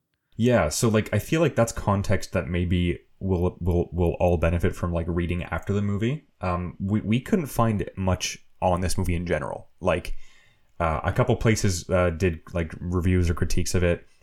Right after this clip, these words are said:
Uh, there were no listed, like, content <laughs> warnings or family guides or ratings for the movie.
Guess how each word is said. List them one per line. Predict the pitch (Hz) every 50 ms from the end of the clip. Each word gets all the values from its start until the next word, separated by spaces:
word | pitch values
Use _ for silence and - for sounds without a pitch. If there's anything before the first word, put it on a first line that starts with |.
| - _ -
Uh, | 90 85 80 -
there | 82 95
were | 92 90
no | 90 92 92 98 101 101 101 101 98 90 - - -
listed, | 90 85 - 95 95 92 90 - - 90 80
like, | 87 87 85 - -
content | - - - 85 90 104 - - 120 117 113 -
<laughs> | - -
warnings | 127 123 110 107 113 110 117 120 117 101
or | 92 82
family | - 98 85 80 85 101 110 113
guides | 104 107 104 104 104 107 101 98
or | 90
ratings | 82 82 80 87 85 85 82 101 117 127 135
for | - - 139
the | 135
movie. | 135 139 139 143 160 175 -